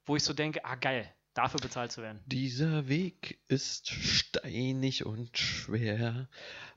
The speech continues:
Speaker 2: Äh, du hast ja
Speaker 1: Das
Speaker 2: auch
Speaker 1: ist
Speaker 2: lange gebraucht, um diesen Weg, äh, zu bestreiten und endlich dort anzukommen, wo du jetzt und heute stehst. Also muss man ja auch sagen, hast ja Ausbildung gemacht, hast gewisse Berufserfahrung gesammelt, äh, und hast dich eigentlich denn auch für diese Aufgabe fit und bereit gefühlt.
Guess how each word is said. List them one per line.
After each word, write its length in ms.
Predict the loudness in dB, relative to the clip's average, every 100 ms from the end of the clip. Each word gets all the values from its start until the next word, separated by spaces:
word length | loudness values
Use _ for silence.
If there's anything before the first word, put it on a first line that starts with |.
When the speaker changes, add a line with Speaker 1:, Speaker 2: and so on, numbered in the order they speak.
| 8
Speaker 2:
Äh, 260 | 10 10
du 100 | 8
hast 140 | 10 12
ja 60 |
Speaker 1:
Das 80 | 10
Speaker 2:
auch 40 |
Speaker 1:
ist 60 | 10
Speaker 2:
lange 360 | 12 12 12 12
gebraucht, 560 | 12 12 12 12 10
um 140 | 6 6
diesen 260 | 6 6
Weg, 280 | 6 6 4
äh, 380 | 6 8 10 8
zu 140 | 2
bestreiten 600 | 2 2 4 8 8 8
und 160 | 4 2
endlich 320 | 0 0 2
dort 200 | 4 4
anzukommen, 440 | 2 -4 -2 0 2
wo 60 |
du 220 | 6 6 6
jetzt 440 | 2 2 -8 -6
und 200 | -8 0
heute 260 | 2 2 0
stehst. 580 | 2 4 4 0 -6 -6
Also 180 | -4 -2
muss 160 | -2 2
man 80 |
ja 80 | 4
auch 140 | 4 2
sagen, 200 | 2 2
hast 140 | 4
ja 100 | 4
Ausbildung 440 | 6 4 4 4 4
gemacht, 320 | 2 0 -2
hast 240 | -6 -4
gewisse 280 | -2 -2 -2
Berufserfahrung 600 | -4 -2 -2 2 2 4
gesammelt, 460 | 4 4 6 4 2 -14 -20 -20 -20 -12 2
äh, 220 | 6 6 2 -6
und 320 | -2 -2 -2 -12 -4
hast 280 | 0 2 2
dich 160 | 2
eigentlich 400 | 2 2 0 2
denn 220 | 4 4
auch 140 | 0 -2
für 140 | 0
diese 240 | 0 4 4
Aufgabe 540 | 2 6 8 8 6
fit 280 | 2 0 0
und 120 | 0
bereit 300 | 6 6 6
gefühlt. 420 | 0 -4 -4 -6